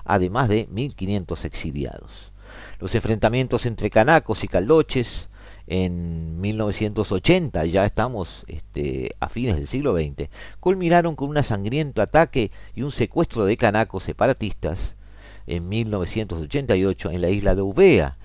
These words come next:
en el que murieron seis policías y diecinueve militantes. Francia promovió en ese momento una reconciliación entre comunidades que trataba de equilibrar la riqueza y distribuir el poder político.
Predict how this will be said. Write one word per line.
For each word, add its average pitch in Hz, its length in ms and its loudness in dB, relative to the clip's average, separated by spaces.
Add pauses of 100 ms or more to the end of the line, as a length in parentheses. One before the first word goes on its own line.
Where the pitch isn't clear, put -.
(140)
en 95 100 0
el 101 80 0
que 95 100 -2
murieron 95 360 0
seis 147 180 -2
policías 85 640 0
y 78 60 -6
diecinueve 73 540 -6
militantes. - 840 -10 (560)
Francia 190 480 4
promovió 151 500 -2
en 147 80 0
ese 120 140 -4
momento 147 320 -4
una 131 220 2
reconciliación 98 800 0
entre 87 240 -2
comunidades 82 580 4
que 85 140 -4
trataba 90 360 2
de 82 140 0 (200)
equilibrar 87 600 2
la 80 200 0
riqueza 135 540 0
y 123 60 0
distribuir 147 640 0
el 85 100 0
poder 78 300 -4
político. - 640 -12